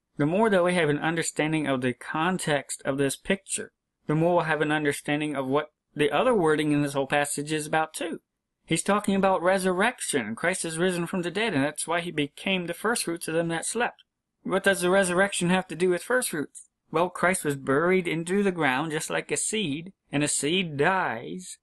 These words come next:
when it sprouts and when it buds forth and then produces fruit. It comes alive again after that seed died in the ground.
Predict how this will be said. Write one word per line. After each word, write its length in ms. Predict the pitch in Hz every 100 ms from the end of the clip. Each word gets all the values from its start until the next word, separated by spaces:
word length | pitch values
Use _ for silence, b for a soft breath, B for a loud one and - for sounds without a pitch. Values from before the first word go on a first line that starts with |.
| _
when 220 | 147 180
it 160 | 185 -
sprouts 680 | - - 165 190 175 202 -
and 140 | 156
when 100 | 156
it 160 | 151 123
buds 220 | 160 170
forth 340 | - 165 185 165
and 160 | 143
then 140 | 143 156
produces 480 | 156 139 139 165
fruit. 320 | - 254 247 - _ _ _ -
It 180 | 156 -
comes 360 | - 180 160
alive 460 | 156 139 156 196 190
again 420 | 143 131 139 147
after 320 | 147 175 -
that 240 | 143 139 -
seed 540 | - 202 160 156 170
died 300 | - 139 147
in 100 | 151
the 80 | 160
ground. 460 | 160 208 254 -